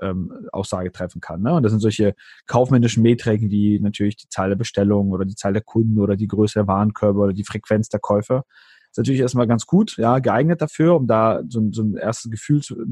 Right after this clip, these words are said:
zu bekommen, als wenn's eher so intangible, ja, oder so schwer, schwer greifbare, äh, äh, K P Is sind, ja, wie irgendwie Market Share gewonnen, ja, oder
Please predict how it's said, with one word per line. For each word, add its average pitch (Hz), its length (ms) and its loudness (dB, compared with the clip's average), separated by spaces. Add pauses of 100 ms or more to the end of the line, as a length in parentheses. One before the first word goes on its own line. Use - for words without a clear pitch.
(140)
zu - 140 -12
bekommen, 123 240 -4
als 110 160 -4
wenn's 107 160 -2
eher 107 160 -2
so 104 300 0 (720)
intangible, 131 760 2
ja, 113 160 2
oder 110 180 0
so 104 220 -6
schwer, 123 380 2
schwer 123 380 2
greifbare, 113 880 0
äh, 104 640 -4
äh, 104 60 -6
K 120 180 0
P 117 160 0 (140)
Is 120 100 0
sind, 104 160 -2
ja, 107 220 0
wie 107 180 0
irgendwie 101 220 0
Market 101 440 0
Share 101 280 -2
gewonnen, 101 480 0
ja, 98 200 -2
oder 98 320 -2